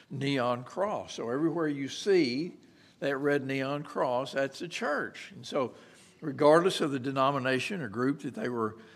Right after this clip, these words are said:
a part of, uh, they were identified by that red neon cross. You know, that cross on which Jesus died has been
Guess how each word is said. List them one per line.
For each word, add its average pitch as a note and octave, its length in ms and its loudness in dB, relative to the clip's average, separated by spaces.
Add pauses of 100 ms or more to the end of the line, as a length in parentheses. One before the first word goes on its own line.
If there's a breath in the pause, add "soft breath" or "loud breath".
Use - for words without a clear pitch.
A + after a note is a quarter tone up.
(120)
a - 40 -6
part C#3 380 2
of, B2 340 2 (480 loud breath)
uh, B2 240 -4 (120)
they B2+ 140 2
were B2+ 160 2
identified B2 640 0
by A#2+ 180 0
that B2 220 -2
red B2+ 440 -4 (480 loud breath)
neon A#2+ 480 -4
cross. A2+ 680 -4 (1000)
You E3 100 -8
know, C#3+ 60 2
that F3 180 4
cross C3+ 560 4
on C3 160 -4
which C3 300 -4
Jesus C3 420 -2
died A2+ 640 2
has A#2 300 -6
been A#2+ 460 -4